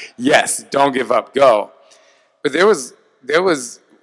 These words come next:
when I, when I initially realized that I had, like, major anxiety, you know, I was sitting, I was talking to Sam.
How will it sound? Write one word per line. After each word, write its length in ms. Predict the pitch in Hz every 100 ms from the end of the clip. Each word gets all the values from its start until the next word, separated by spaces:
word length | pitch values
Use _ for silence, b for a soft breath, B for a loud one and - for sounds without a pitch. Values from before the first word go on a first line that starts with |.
| 120 -
when 240 | 135 135
I, 340 | 135 131 127 -
when 140 | 131
I 100 | 127
initially 380 | 123 123 - 139
realized 400 | 113 127 120 120
that 100 | 117
I 100 | 113
had, 360 | 113 117 113 110
like, 160 | 107
major 340 | 104 107 110 113
anxiety, 840 | 110 107 98 98 165 107 110 135 -
you 160 | 120
know, 340 | 113 107 110 - _ -
I 100 | 113
was 140 | 110
sitting, 320 | - 117 120
I 80 | 113
was 160 | 107 -
talking 280 | 113 110 110
to 40 |
Sam. 320 | - 143 139